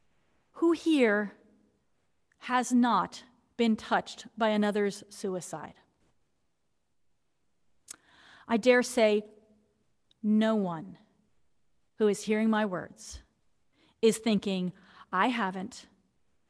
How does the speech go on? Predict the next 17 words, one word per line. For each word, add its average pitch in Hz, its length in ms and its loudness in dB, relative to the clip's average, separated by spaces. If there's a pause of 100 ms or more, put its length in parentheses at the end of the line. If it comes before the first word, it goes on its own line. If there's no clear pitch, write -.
unless 240 380 2
they 226 240 0
are 240 220 -2
very 185 720 -2
young. 165 400 -10 (2250)
We 220 120 0
cannot 277 580 4
escape 233 520 0
the 214 80 -4
fact 185 440 -2
that 214 140 2
when 214 180 2
we 214 80 -2
take 214 320 -4
our 214 260 2
own 262 360 4
lives, 175 580 -2